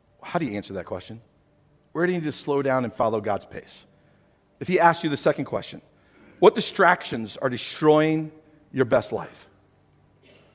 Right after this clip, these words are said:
What have you become so distracted by that it's destroying your ability to live your best life? How would you answer that question? Thirdly,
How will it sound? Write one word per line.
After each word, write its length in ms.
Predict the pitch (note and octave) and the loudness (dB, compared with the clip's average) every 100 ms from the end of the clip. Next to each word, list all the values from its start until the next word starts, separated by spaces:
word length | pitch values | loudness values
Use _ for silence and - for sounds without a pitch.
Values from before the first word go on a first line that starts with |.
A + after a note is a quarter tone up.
| _ _ _ | _ _ _
What 120 | - B3+ | -2 0
have 100 | C4+ | 0
you 60 | |
become 340 | A#3 - A3+ G#3 | -2 4 2 2
so 260 | - G#3+ | 2 4
distracted 600 | A#3 G#3+ - F#3 F3+ A#2+ | 4 0 2 2 2 -4
by 180 | G#2 G#2 | -4 -4
that 140 | A#2 | -4
it's 100 | A2+ | -8
destroying 680 | - B2 - - F#3 G3+ G3+ | -12 -12 -12 -8 -4 -2 0
your 120 | F3 | 0
ability 400 | C3+ D3+ D#3 C3 | 0 -2 -2 -2
to 60 | A#2+ | -2
live 280 | B2+ C3 A#2+ | 2 2 0
your 280 | B2 A#2 - - _ - | 0 0 -2 -18 _ -4
best 300 | A2 A2 - | -2 -2 -4
life? 380 | G2 - - - _ _ _ _ _ | -8 -10 -18 -20 _ _ _ _ _
How 120 | - A#3 | -6 -4
would 120 | A#2+ | -4
you 100 | G#2 | -8
answer 220 | F#2+ G#2 | -8 -10
that 140 | F2+ F2+ | -12 -8
question? 380 | G2+ - B2 - _ _ _ _ _ _ - | -10 -10 -16 -18 _ _ _ _ _ _ -20
Thirdly, 520 | - E3+ E3 B2+ G#2 | 0 2 4 0 -4